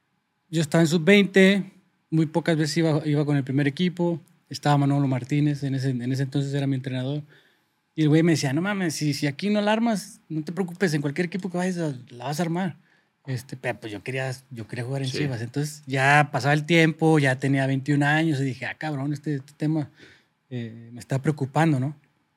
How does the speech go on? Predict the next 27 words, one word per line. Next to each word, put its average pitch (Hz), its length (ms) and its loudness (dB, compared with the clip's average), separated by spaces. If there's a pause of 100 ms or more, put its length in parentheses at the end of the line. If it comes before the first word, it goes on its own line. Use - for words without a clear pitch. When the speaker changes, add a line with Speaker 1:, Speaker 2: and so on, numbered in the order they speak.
(340)
Speaker 1:
Y 151 120 -2
ya 214 200 10
llega 240 220 10
un 220 100 6
día, 277 520 8
estábamos 202 600 2 (360)
entrenando 160 340 2
en 202 60 4
la 185 80 4
cancha 202 260 2
dos, 226 380 2 (520)
ya 185 100 2
habíamos 185 200 6
terminado 165 360 4
de 165 40 4
entrenar. 175 540 2 (1120)
Empieza, 160 500 4
el, 156 220 4
el, 151 180 2
el 147 120 0
primer 147 260 4
equipo 160 240 0
empieza 170 240 2
a - 20 6
entrenar, 175 400 2 (680)
nos 156 260 4
hablan, 247 440 6